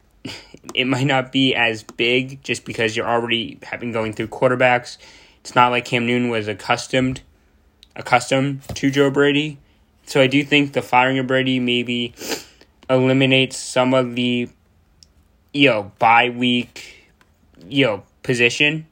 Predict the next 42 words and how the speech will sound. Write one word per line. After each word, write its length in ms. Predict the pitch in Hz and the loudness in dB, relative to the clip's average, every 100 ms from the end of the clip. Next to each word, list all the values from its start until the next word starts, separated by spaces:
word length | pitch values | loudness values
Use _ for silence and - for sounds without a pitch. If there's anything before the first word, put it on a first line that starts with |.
| _ - | _ -4
You 120 | 123 | -2
know, 20 | |
you 60 | 113 | 0
get 160 | 123 | 0
the 40 | 117 | 0
bye 260 | 120 117 | 2 4
week, 360 | 120 123 120 - - - _ _ | 2 -2 -4 -10 -20 -20 _ _
you 100 | 123 | -4
get 80 | 120 | -2
the 340 | 123 117 104 - | -2 -2 -6 -4
extra 500 | 127 131 - 135 123 | -4 -2 -4 -2 -2
small 400 | 117 - 131 123 | -2 -6 0 2
advantage. 500 | 117 113 113 113 127 | 2 2 0 0 -4
I 100 | - | -4
think 160 | 104 120 | -8 -6
it 80 | 110 | -6
takes 260 | 127 113 | -6 -6
away 560 | 113 104 110 120 131 135 _ _ | -6 -4 0 0 0 -6 _ _
from 300 | - 139 139 | -6 -4 -4
some 220 | 151 147 | -2 -2
of 100 | 143 | 2
that. 360 | 147 147 - _ _ _ _ _ _ _ - | 2 2 -2 _ _ _ _ _ _ _ 0
But 100 | 135 | 2
I 60 | |
still, 240 | 131 - 147 | 2 2 4
I'm 280 | 120 139 | 4 2
gonna 160 | 143 143 | 2 0
give 160 | 139 127 | 0 0
the 120 | 127 | 0
edge 240 | 127 - | 0 -4
to 60 | 120 | -10
the 100 | 117 | -8
Panthers. 680 | - 117 113 117 117 113 - - _ _ _ _ _ _ _ _ - | -4 -4 -2 -2 -2 -4 -12 -18 _ _ _ _ _ _ _ _ -10
I 80 | 131 | 0
think 300 | 135 127 - - - _ - | 2 2 -4 -20 -20 _ -4
Cam 200 | 147 143 | 2 4
Newton's 300 | 139 135 131 | 4 2 0
gonna 200 | 127 127 | -2 0
be 120 | 135 | 0
motivated 640 | 131 127 123 117 120 113 | 4 4 4 2 2 0
coming 380 | - 120 110 110 | -4 -4 -2 0
out, 340 | 110 110 104 | 0 0 -2